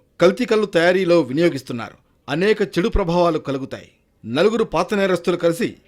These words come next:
కోళ్ల ఫారాన్ని అద్దెకు తీసుకుని అందులో మత్తు మందులు తయారు చేస్తుండగా పోలీసులు పట్టుకున్నారు. ఈ నెట్వర్క్లోని ప్రధాన నిందితుడు పరారీలో ఉన్నాడు. హైదరాబాద్ శివారు ప్రాంతం,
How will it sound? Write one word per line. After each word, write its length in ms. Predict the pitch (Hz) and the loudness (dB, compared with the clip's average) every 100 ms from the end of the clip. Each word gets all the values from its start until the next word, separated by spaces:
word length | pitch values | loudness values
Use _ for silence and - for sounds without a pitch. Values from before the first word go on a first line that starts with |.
| _ | _
కోళ్ల 220 | 160 185 190 | 4 4 4
ఫారాన్ని 440 | 185 180 180 175 | 2 2 2 0
అద్దెకు 240 | 127 185 | -2 -4
తీసుకుని 480 | 175 165 - 196 101 - _ 147 | -6 -10 -6 -8 -8 -16 _ -4
అందులో 320 | 180 214 196 | 2 4 4
మత్తు 320 | 120 139 254 | 0 -4 -2
మందులు 280 | 226 214 202 | 0 2 2
తయారు 360 | 160 190 190 | 2 0 0
చేస్తుండగా 440 | 180 180 170 160 196 | -2 0 0 2 0
పోలీసులు 500 | - 170 170 170 156 | -2 0 0 -2 -6
పట్టుకున్నారు. 500 | 139 - 135 110 104 _ _ _ - | -6 -6 -8 -10 -12 _ _ _ -8
ఈ 120 | 180 | -2
నెట్వర్క్లోని 580 | 196 180 196 180 185 180 | 0 0 -2 -4 -2 -2
ప్రధాన 360 | - 143 170 180 | -4 -4 -4 -2
నిందితుడు 400 | 170 151 175 226 | -4 -4 -4 -6
పరారీలో 520 | - 143 170 165 156 | -4 -2 0 0 0
ఉన్నాడు. 300 | 120 104 - _ _ _ _ - | -2 -10 -16 _ _ _ _ -2
హైదరాబాద్ 460 | 180 185 190 170 165 | -2 2 2 2 0
శివారు 440 | - 151 170 165 | -4 2 4 4
ప్రాంతం, 400 | 156 131 123 107 | 2 0 -4 -12